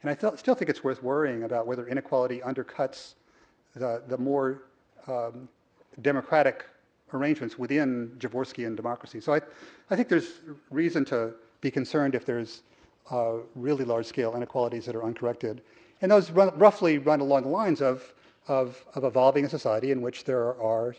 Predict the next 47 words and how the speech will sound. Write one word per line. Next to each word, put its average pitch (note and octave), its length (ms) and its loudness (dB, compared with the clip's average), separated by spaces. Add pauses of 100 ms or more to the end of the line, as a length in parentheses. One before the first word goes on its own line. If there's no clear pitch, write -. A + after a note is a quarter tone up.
two C3 200 -4
or C3+ 100 2
three B2 200 -4
or A#2+ 80 -2
four A#2 400 -2
more A2+ 300 -4
sort A#2+ 160 -6
of A2 80 -12
segmented B2 680 -4 (280)
societies B2 460 0
where A#2+ 100 -2
people - 300 -6
don't A#2+ 220 -4
feel A#2+ 340 0
and G#2 180 -6
don't A2+ 160 0
in G#2+ 80 -4
fact C3 240 4
have A2 160 0
that G#2+ 100 -2
much A#2+ 220 -8
to B2 100 -10
do B2+ 320 0 (300)
or B2 80 -6
much B2 160 -4
in B2 60 -6
common B2 280 0
with A#2 140 -2
each A#2+ 100 -2
other. C#3 300 4 (340)
So - 120 0
I - 20 6
think F#3+ 80 0
that's G3 180 10
the D#3 100 2
worry. A#2 260 0 (1000)
And C#3 440 4
as C#3+ 120 4
I D3+ 80 8
said, C3 460 6
in C3+ 80 2
the C3 40 4
United C#3 240 6
States, B2+ 300 0
it - 60 -2
looks - 200 -6
like, A#2 200 2